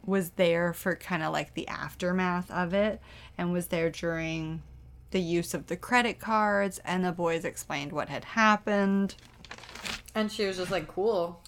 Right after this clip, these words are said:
Speaker 2: let's go shopping."
Speaker 1: Yeah, like, she essentially saw them, like, finish beating him up and put him in his own trunk and was just like, "Yeah, let's go spend his money." But she didn't touch him and was,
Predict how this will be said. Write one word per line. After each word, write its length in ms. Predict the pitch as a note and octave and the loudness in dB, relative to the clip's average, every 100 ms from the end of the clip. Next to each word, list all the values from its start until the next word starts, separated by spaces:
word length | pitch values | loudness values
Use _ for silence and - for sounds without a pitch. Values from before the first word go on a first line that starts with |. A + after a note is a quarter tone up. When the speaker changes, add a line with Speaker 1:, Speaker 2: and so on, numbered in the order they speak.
| - | -8
Speaker 2:
let's 160 | G3 | -6
go 120 | - B3+ | -4 -2
shopping." 560 | F#3 E3+ F3+ F3 G3 - - | 0 0 -2 -12 -14 -12 4
Speaker 1:
Yeah, 320 | D#4 F3 D#3 | 8 8 6
like, 260 | F3+ F3 | 2 2
she 140 | - G#3+ | 0 0
essentially 380 | F#3+ G3 F#3 F#3+ | 2 0 2 0
saw 200 | - E3 | 2 2
them, 180 | E3+ E3 | 2 -2
like, 180 | D3 - - _ _ - - _ - - _ | -4 -6 -20 _ _ -20 -20 _ -20 -20 _
finish 400 | - F3+ E3 E3 | -6 -4 -2 -2
beating 380 | - F3 D#3+ D#3 | 0 2 2 2
him 160 | D#3 D#3 | 0 2
up 240 | D3+ D3 | 2 2
and 180 | D#3+ D#3+ | -2 -2
put 160 | F3+ E3+ | 0 0
him 140 | E3 | 0
in 80 | D3+ | 0
his 200 | D3+ E3+ | -2 0
own 220 | D3+ D3 | -2 -2
trunk 400 | - F3+ D#3+ D#3 | -2 0 0 -2
and 100 | E3+ | -4
was 140 | D#3+ E3 | -4 -6
just 260 | D#3+ D3+ | -8 -4
like, 240 | D3+ D3 - | -4 -4 -2
"Yeah, 140 | F#3 | 0
let's 320 | F3+ D3+ D3 | 2 0 -2
go 180 | - E3 | -4 -4
spend 440 | E3 - D#3 D#3 E3 | -4 -4 -2 -2 -2
his 260 | F#3 F3+ | -2 -2
money." 800 | F#3 F#3+ G3 F3 E3+ E3 E3 E3+ - _ _ - - _ - - _ _ - _ _ - - _ - - _ _ | -2 0 0 0 -2 -4 -2 -4 -6 _ _ -20 -20 _ -20 -20 _ _ -20 _ _ -20 -20 _ -20 -20 _ _
But 100 | F3 | -4
she 140 | F3 F#3+ | 0 0
didn't 160 | F#3 | 0
touch 300 | - G#3 - | 0 -2 0
him 420 | - E3 D#3 D#3+ D#3+ | -2 -2 -2 -4 -6
and 260 | E3 E3 E3+ | -6 -4 -4
was, 400 | F3 E3 - | -4 -6 -10